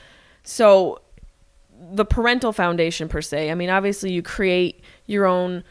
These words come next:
friendship circles and your own tools that you've acquired through life to help yourself become an adult and to deal and to cope on your own.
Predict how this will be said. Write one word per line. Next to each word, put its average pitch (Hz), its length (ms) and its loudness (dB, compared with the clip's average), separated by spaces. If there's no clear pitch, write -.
friendship 262 480 0
circles 208 640 0
and 170 160 -2
your 180 240 0
own 180 240 -4
tools 240 400 0
that - 80 -12
you've 185 360 0
acquired 190 520 2
through 190 180 -6
life 226 520 2
to 185 340 -2
help 190 280 -6
yourself 180 400 -2
become 175 260 -8
an 170 80 -8
adult 175 560 0
and 165 180 -8
to 170 80 -10
deal 165 420 -2
and 165 100 -10
to 175 80 -12
cope 165 300 -8
on 156 140 -6
your 156 180 -6
own. 147 280 -4